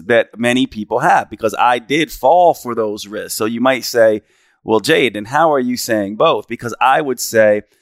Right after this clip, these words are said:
that it was not the friendship idea that, you know, this person came into my world. What I'm saying and hypothesizing here is that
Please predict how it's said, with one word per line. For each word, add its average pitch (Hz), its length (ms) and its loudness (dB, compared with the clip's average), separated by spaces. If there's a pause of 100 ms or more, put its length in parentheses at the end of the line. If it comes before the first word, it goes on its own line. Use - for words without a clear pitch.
(400)
that 110 240 0 (480)
it 139 180 2
was 123 220 0
not 156 400 0
the 123 80 0
friendship 135 840 0 (140)
idea 110 460 2
that, 101 200 -6
you 113 120 -8
know, 104 100 -2
this 113 200 -8
person 113 640 -2 (420)
came 135 380 2
into 120 340 -4
my 101 220 0
world. 104 460 0
What 110 140 -2
I'm 190 300 2 (240)
saying 135 520 0
and 104 80 -4
hypothesizing 107 840 -2
here 104 200 -6
is 101 140 -10
that 104 240 0